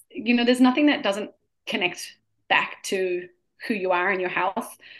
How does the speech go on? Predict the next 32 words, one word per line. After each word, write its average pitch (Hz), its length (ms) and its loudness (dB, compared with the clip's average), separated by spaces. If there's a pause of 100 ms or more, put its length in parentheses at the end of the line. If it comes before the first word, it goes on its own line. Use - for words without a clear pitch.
(160)
Like, 180 300 -2
you 240 100 0
know, 208 140 2
it, 190 260 0
it 247 100 4
includes 277 360 2
your 180 260 0
relationships. 180 600 -4
It 208 80 -4
includes, 254 480 -2 (420)
you 240 200 2
know, 226 80 -2
being 226 260 -2
clear 247 320 2
on, 240 120 -2
like, 233 360 -4
how 294 140 -2
you 285 180 4
budget 240 500 4
and 202 380 -6 (180)
create, - 320 -2
and 214 260 2
the 254 60 2
stress 269 320 0
in 220 80 -4
your 180 100 -2
life. 165 300 -2
And, 190 300 -6 (440)
and, 214 380 -4
you 247 160 4
know, 202 300 4
like, 196 440 -4